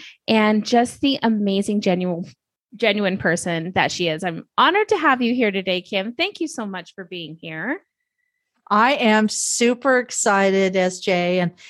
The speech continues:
Speaker 2: I, you know what, like I, like I said, I love that sign behind.
Speaker 1: Thank
Speaker 2: It
Speaker 1: you.
Speaker 2: actually really reflects who you are.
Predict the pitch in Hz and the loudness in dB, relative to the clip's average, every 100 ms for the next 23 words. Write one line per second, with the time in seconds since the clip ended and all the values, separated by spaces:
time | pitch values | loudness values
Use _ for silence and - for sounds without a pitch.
0 | - 220 233 247 262 262 240 240 - 233 | -6 0 2 2 2 4 2 0 -2 0
1 | 214 220 214 208 - 240 240 233 226 226 | 2 4 2 2 -2 -2 -2 -6 -4 -6
2 | - _ - - 302 330 285 254 254 254 | -8 _ -16 -10 -4 -2 2 2 2 0
3 | 196 - - 214 202 214 233 208 - 190 | -4 -6 -2 0 2 2 0 -2 0 0
4 | 196 208 233 320 247 233 311 - 523 523 | 2 0 -2 -2 0 2 2 2 2 2
5 | 311 220 262 302 294 262 - 214 208 - | 2 2 2 2 2 0 2 0 0 -4
6 | 240 220 220 202 196 190 233 339 | -4 -2 2 2 4 4 2 -2